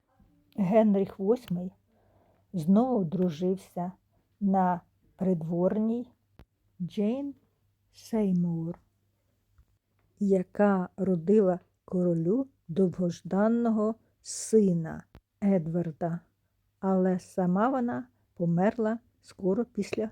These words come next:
пологів. А її син став королем Едвардом шостим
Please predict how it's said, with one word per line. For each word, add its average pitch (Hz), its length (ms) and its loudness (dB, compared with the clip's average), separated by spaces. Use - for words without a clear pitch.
пологів. 165 680 -4
А 208 160 6
її 202 320 2
син 247 440 -2
став 190 540 0
королем 180 680 2
Едвардом 175 640 -2
шостим 269 720 0